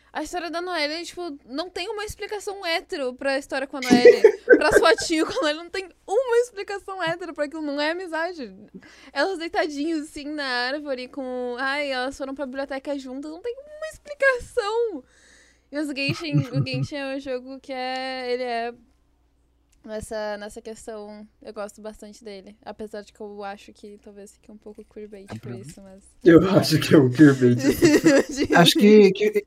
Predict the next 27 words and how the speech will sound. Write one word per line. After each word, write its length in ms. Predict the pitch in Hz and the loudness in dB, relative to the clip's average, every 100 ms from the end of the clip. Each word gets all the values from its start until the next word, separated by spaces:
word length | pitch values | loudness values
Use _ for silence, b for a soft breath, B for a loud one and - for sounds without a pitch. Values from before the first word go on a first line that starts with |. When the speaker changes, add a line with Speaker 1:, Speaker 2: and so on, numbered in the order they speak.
| - | 8
Speaker 2:
eu 120 | 208 | 10
acho 180 | 233 - | 10 6
que 60 | 240 | 4
até 400 | 240 262 262 240 | 6 6 6 2
foi 200 | 254 247 | 0 0
sem 240 | - 262 | 2 2
querer, 380 | 262 294 220 147 | 4 4 4 2
porque 360 | - 156 - 185 _ | 0 -2 0 0 _
tem 160 | 190 190 | 0 2
todo 240 | 202 233 | 2 4
o 60 | 294 | 4
lance 360 | 208 208 - 180 | 4 2 2 0
de 1300 | 139 151 151 147 143 139 135 131 123 120 117 117 123 | 2 2 4 4 2 2 0 0 0 -2 -2 -6 -10
que, 180 | - - | -14 -14
que 100 | - | 2
as 100 | 170 | 2
pessoas 460 | - 151 - 170 170 | 2 -2 2 4 4
na 120 | 143 | 0
China, 340 | 135 - 196 156 | -2 0 0 0
né, 80 | 127 | -2
elas 260 | 127 123 | -4 -6
têm, 320 | - 143 143 131 | -6 -6 -4 -6
elas, 560 | 127 131 - - - | -8 -8 -10 -12 -12
é, 640 | 143 127 123 120 117 117 113 | -10 -8 -8 -8 -8 -10 -10
têm 200 | - 135 | -6 -6
problema, 580 | - 147 127 135 143 135 | -2 -2 0 -2 -2 -8
né, 180 | 165 | -10